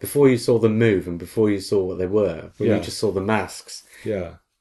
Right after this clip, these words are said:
Speaker 1: the masks looked really good and it looked
Speaker 2: Yeah.
Speaker 1: like it was gonna be something really interesting.
Speaker 2: Yes.
Speaker 1: But no.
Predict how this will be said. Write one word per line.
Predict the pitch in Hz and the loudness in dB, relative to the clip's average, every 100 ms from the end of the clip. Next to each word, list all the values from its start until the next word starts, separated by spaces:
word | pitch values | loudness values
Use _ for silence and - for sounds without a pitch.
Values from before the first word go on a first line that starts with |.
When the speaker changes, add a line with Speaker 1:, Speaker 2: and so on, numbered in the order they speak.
| _ - | _ -4
Speaker 1:
the | |
masks | 98 151 156 - | -2 -4 -4 -10
looked | 85 90 | -8 -2
really | 90 92 | 0 2
good | 143 123 87 | 4 4 2
and | 90 92 | -2 -2
it | |
looked | 101 110 | -2 -2
Speaker 2:
Yeah. | 101 92 | -2 -4
Speaker 1:
like | 98 - | -6 -4
it | 95 | -6
was | 90 | -2
gonna | 120 101 | 0 2
be | 95 | 0
something | 107 95 95 | -2 -4 2
really | 101 101 110 | 4 4 2
interesting. | 110 123 117 - 131 143 - _ _ | 0 -2 -2 -2 -2 -2 -12 _ _
Speaker 2:
Yes. | 104 87 - - _ _ _ | -6 -6 -12 -20 _ _ _
Speaker 1:
But | 95 | -6
no. | 87 76 73 | -6 -6 -8